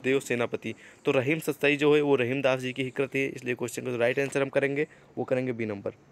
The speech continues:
ठीक है। थर्टी नंबर क्वेश्चन का राइट आंसर बी नंबर हो जाएगा। तो दोस्तों finally आज के इस वीडियो में रहीमदास जी से संबंधित मैंने टॉप लेवल के जो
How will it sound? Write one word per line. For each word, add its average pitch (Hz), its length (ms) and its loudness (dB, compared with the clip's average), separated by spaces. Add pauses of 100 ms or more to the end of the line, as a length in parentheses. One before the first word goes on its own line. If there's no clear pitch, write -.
(180)
ठीक 165 120 -2
है। 123 80 0
थर्टी 127 520 -4
नंबर 123 200 -2
क्वेश्चन 120 320 -6
का 120 80 -2
राइट 113 180 0
आंसर 131 160 -6
बी 135 140 -2
नंबर 107 220 -4
हो 104 80 -4
जाएगा। 104 260 -6
तो - 380 -18
दोस्तों 156 240 0
finally 156 320 2
आज 147 260 4
के 165 60 -2
इस 143 80 -4
वीडियो 147 240 4
में 151 100 4
रहीमदास 139 440 4
जी 135 60 -4
से 139 100 -8
संबंधित 131 400 -2
मैंने 131 200 0
टॉप 139 360 4
लेवल 135 260 4
के 135 140 2
जो 143 120 6